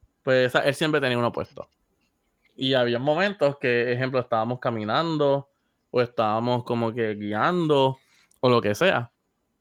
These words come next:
Y de momento él como que, "Ajá, dímelo". Y nosotros como que, "Ajá, ¿qué?". Y él, "Shh, ten el teléfono". Y yo, "Mira, cabrón, ¿no puedes poner el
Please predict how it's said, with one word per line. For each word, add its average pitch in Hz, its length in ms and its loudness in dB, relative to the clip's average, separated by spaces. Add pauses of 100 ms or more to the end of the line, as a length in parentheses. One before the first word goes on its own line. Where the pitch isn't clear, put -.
(420)
Y 135 100 2
de 123 60 4
momento 113 420 0
él 120 120 -4
como 113 280 -4
que, 95 480 -4 (720)
"Ajá, 131 260 2
dímelo". 120 420 -2 (180)
Y 120 100 -6
nosotros 117 320 0
como 117 160 -2
que, - 80 -6
"Ajá, 117 300 -2
¿qué?". 123 300 -2 (720)
Y 131 100 0
él, 127 200 4
"Shh, - 500 -8 (580)
ten 113 120 -8
el 131 100 0
teléfono". 123 480 0 (720)
Y - 80 -8
yo, 95 80 -4
"Mira, 90 260 -8
cabrón, 92 560 -10 (500)
¿no 120 80 -4
puedes 156 240 2
poner 175 300 4
el 170 220 0